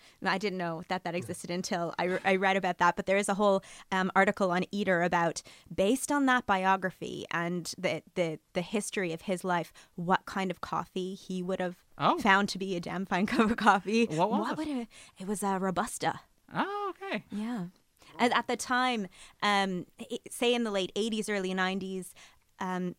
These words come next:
Speaker 1: soda was surpassing coffee in terms of sales, and Americans, say in the fifties, were,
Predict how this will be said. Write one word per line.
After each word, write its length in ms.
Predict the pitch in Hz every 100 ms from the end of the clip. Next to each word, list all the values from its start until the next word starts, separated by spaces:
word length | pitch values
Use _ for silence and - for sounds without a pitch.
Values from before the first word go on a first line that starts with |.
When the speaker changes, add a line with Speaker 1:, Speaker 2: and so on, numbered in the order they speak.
| -
Speaker 1:
soda 580 | - 190 226 240 202 185
was 540 | - 190 190 185 175 -
surpassing 880 | - 190 - - 185 185 - 185 180
coffee 500 | - 180 180 185 170
in 120 | 175
terms 240 | 190 185
of 80 | 180
sales, 420 | - 190 185 180
and 80 | 180
Americans, 580 | 185 180 180 - 196 190 - - _ -
say 180 | 233
in 100 | 202 185
the 40 |
fifties, 540 | - 294 302 214 208 202
were, 220 | 185